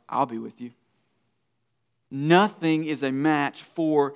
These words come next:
the very presence of God. God is saying to Moses, God is saying to his king, "The only help that you need," and David re-, realizes this,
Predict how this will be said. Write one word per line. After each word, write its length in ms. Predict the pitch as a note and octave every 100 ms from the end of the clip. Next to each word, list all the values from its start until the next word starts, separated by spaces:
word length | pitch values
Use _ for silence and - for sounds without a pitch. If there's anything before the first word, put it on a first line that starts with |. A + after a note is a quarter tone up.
| -
the 120 | D3+
very 680 | C3+ B2 D#3+ F3+ F#3+ F#3+ F#3
presence 680 | - - F3 E3 D3+ D#3 -
of 180 | C#3 C3+
God. 440 | D#3+ D3 B2+ B2+
God 220 | D#3+ F3
is 100 | E3
saying 340 | - F#3+ F3 E3
to 60 |
Moses, 460 | E3 E3+ E3+ C#3+ A#2+
God 200 | D#3+ D#3+
is 80 | D3+
saying 300 | F#3 F3 E3+
to 140 | F3
his 180 | E3+ -
king, 420 | - G3 F3 C#3 G#3
"The 140 | D3 D#3+
only 280 | G3 F#3+ D#3+
help 460 | D3 F3+ G#3 G#3
that 140 | E3 E3+
you 120 | D#3
need," 360 | D#3+ F#3+ F3 B2+
and 120 | C3
David 300 | F3 F#3+ D#3+
re-, 140 | D3
realizes 640 | D#3+ E3+ G3+ F#3 C3+ B2+ B2
this, 220 | B2